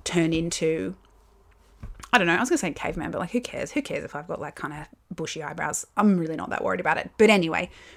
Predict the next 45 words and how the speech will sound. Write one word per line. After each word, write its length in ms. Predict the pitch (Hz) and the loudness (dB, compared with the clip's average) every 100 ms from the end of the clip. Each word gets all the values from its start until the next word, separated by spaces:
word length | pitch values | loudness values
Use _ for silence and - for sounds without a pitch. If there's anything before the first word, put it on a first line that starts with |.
| - - | -12 4
I'm 180 | 202 214 | 8 12
gonna 160 | 226 | 12
buy 140 | 185 185 | 12 8
some 160 | 160 | 6
of 20 | |
that, 200 | 165 156 - | 2 0 0
but 120 | 165 | -4
I 40 | |
think 240 | 165 151 - | -2 -4 -6
it'll 140 | - | -8
be 160 | - - - | -10 -12 -8
sold 400 | - - 170 165 | -4 0 0 0
out 320 | - - - | 2 0 -2
because 480 | 170 160 165 - - _ _ _ _ - | -6 -4 -4 -6 -10 _ _ _ _ -8
a 60 | |
lot 180 | 160 156 | -6 -4
of 60 | 160 | 2
ladies 420 | 190 262 202 185 | 4 4 4 0
are 40 | |
doing 320 | 165 165 160 | -2 0 0
their 260 | 160 151 160 _ - - | -4 -4 -8 _ -20 -14
care, 220 | - 139 - | -4 -4 -4
beauty 260 | 170 160 165 | -8 -8 -6
care 200 | 156 190 | -4 -4
at 80 | |
home 260 | - 480 185 _ _ - - - - | -2 -2 -2 _ _ -20 -20 -20 -12
that 160 | 190 - | -6 -4
they 100 | 151 | -4
used 220 | 170 - | -4 0
to 60 | 190 | 6
not. 420 | 220 - - - | 6 6 4 0
So 140 | 185 | 6
I 120 | 180 | 6
did 240 | 190 208 214 | 6 8 6
have 300 | 208 185 - | 6 0 -2
to 80 | 175 | 0
leave 220 | 165 156 | 0 -2
the 80 | 156 | 0
house 320 | 151 - - | 0 0 -2
to 120 | - | -4
get 160 | 175 - | -4 -4
my 160 | 170 | -4
fake 260 | 165 151 151 | -4 -6 -4
nails 220 | 160 160 | -6 -4
off 200 | 160 - | -6 -8